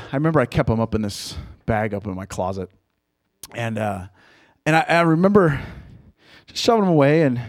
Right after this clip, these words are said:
Sunday I gave my heart to the Lord. And then Tuesday night they drugged me to church. I lived with pastor and, um, was like, "Whoa, we're going to church again already? It was just Sunday. Now you want me to go Tuesday?" Whew. And then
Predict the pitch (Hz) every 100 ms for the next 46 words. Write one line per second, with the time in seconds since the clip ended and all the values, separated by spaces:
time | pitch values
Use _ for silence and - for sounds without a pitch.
0 | - - 151 151 151 147 135 143 131 143
1 | - 135 127 135 139 131 123 123 113 -
2 | - - - 143 131 131 143 139 110 107
3 | 117 120 117 - 139 131 - - - -
4 | 104 104 107 - 151 147 143 143 139 -
5 | - - - 117 107 110 107 104 101 101
6 | 113 110 _ 120 110 107 98 104 160 98
7 | 107 113 - 139 113 117 170 160 180 131
8 | 104 135 - 135 127 92 110 123 120 110
9 | 104 151 147 151 147 - - - - -
10 | _ _ - - 403 - - - - -
11 | - - - - _ _ _ _ _ _
12 | _ - - _ - 143 165 165 165 160